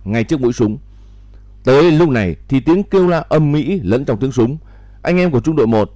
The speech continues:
cũng đã nhòm đầu ra khỏi hố chiến đấu, bắn thẳng vào mục tiêu ở dưới lòng mương. Tôi nghe rõ tiếng kêu: "Ôi mẹ ơi, đau quá!" Tiếng kêu bằng tiếng Việt mình.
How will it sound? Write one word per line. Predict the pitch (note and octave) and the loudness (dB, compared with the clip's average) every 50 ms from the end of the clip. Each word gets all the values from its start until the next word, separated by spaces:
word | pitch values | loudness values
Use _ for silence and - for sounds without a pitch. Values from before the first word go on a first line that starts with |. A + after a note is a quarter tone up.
| - - | -6 -4
cũng | D3 E3 E3 | -2 0 0
đã | D3+ A#2+ | 0 -2
nhòm | D#3 E3+ D#3 D3 B2 G#2 F#2 G#2 | 0 0 0 2 2 2 2 2
đầu | A#2 A#2 A#2 A2 | 2 2 2 2
ra | A2 C#3+ C#3+ | 0 -2 -2
khỏi | - - G2+ E2 | -4 -4 -4 -2
hố | F2 A2 | -2 -2
chiến | B2 C#3 C#3 | -2 -2 0
đấu, | B2+ A2 B2 D3+ - - | 2 2 2 0 -2 -4
bắn | - A#2+ C3+ D#3 - | -4 -4 -4 -4 -4
thẳng | - C#3 A2 A2+ A2+ | -4 -2 -2 0 0
vào | A#2 | 0
mục | A#2+ A2 G#2 - | 0 0 0 0
tiêu | D#3 D#3 D3+ | 0 0 0
ở | F#2 E2+ D#2+ | 0 0 -2
dưới | F#2 A2+ | 0 0
lòng | G#2 G#2 F2+ E2+ F2+ | 0 0 -2 0 0
mương. | G#2 A#2 A2+ G2 - - - - - - - - - - - - - | 0 0 0 -2 -6 -12 -20 -20 -20 -20 -20 -20 -20 -20 -14 -4 0
Tôi | G#3 G3 F#3 F3 F3 E3+ E3 | 4 4 6 6 6 4 4
nghe | D#3+ D#3+ D#3+ D#3+ D#3 D3 | 2 0 0 0 0 -2
rõ | A#2 C#3+ F3+ F#3+ | 0 0 0 0
tiếng | F#3+ G3+ F#3+ E3+ | 0 0 -2 0
kêu: | F3+ E3+ D3 C3+ - - - - - - | 0 0 0 -2 -6 -12 -20 -20 -20 -6
"Ôi | - A3 A#3 A#3 A#3 A3+ | 0 2 4 4 4 4
mẹ | G#3+ G#3+ G#3+ | 4 2 2
ơi, | F#3+ G3+ G#3 F3+ | 2 2 2 2
đau | G3 G3 G3 | 2 2 2
quá!" | E3+ F3+ F3 F#3 D4+ - - - - - - - - - - - - - - - - - - - - - - - - - - | 2 2 0 0 -2 -6 -12 -20 -20 -20 -20 -20 -20 -20 -20 -20 -20 -20 -20 -20 -20 -20 -20 -20 -20 -20 -20 -20 -20 -6 -2
Tiếng | C3+ C3+ C#3+ E3 E3 D#3 C3 | 0 0 2 0 -2 -4 -2
kêu | - D3+ D3 C#3+ C#3 C3+ B2 - - | 0 2 2 4 4 2 0 -2 -4
bằng | - - G2 | -4 -4 -4
tiếng | - D3 D#3+ F3+ C3+ | -4 -4 -4 -2 0
Việt | B2+ A2 - F#2+ | -2 -2 0 -2
mình. | A2 A2 G#2 F#2 | -2 -2 -2 -2